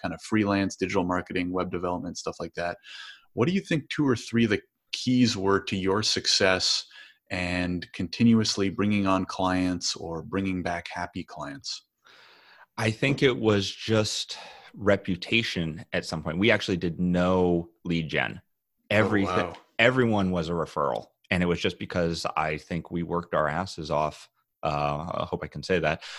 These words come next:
Speaker 2: Uh,
Speaker 1: <laughs> No problem.
Speaker 2: <laughs> For a cou-,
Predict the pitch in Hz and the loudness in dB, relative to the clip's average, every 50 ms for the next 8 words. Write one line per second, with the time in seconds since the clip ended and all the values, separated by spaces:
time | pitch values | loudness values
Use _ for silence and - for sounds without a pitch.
0 | - - - 104 110 107 - - - - - - - - - 214 226 220 - 247 | -4 2 6 8 10 10 10 10 8 6 4 0 0 4 8 8 10 10 10 8
1 | 220 - 254 233 196 - - - 165 - 104 - 98 98 92 - - - 165 131 | 6 8 8 6 6 6 4 4 4 4 4 4 2 0 -2 -2 2 6 8 10
2 | 120 117 117 113 110 104 101 - 127 120 - - 123 | 12 12 12 12 10 10 8 8 6 6 6 4 0